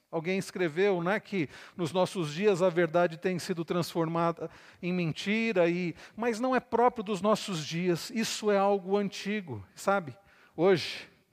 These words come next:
através da bendita e suficiente palavra do Senhor, nós seremos desafiados acerca disso,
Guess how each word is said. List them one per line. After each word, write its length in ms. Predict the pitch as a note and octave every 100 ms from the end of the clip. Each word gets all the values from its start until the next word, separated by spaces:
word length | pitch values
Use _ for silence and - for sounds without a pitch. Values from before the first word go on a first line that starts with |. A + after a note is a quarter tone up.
| _ _ _
através 540 | D3+ F3+ E3+ G#3+ A3
da 80 | G#3
bendita 720 | F3+ G3 F3+ C3+ G#3+ B3 -
e 40 | G3+
suficiente 680 | - F#3+ F3+ - G#3+ G3+ -
palavra 420 | F3+ F#3 F#3 E3
do 100 | D#3+
Senhor, 460 | - D#3+ D#3 D#3+ - - - G#3
nós 160 | B3
seremos 340 | - A#3+ C4 F3+
desafiados 600 | G3 A3 - A3 G#3+ G#3
acerca 380 | G#3+ G#3+ G3 G3+
disso, 480 | D#3 G#3 - -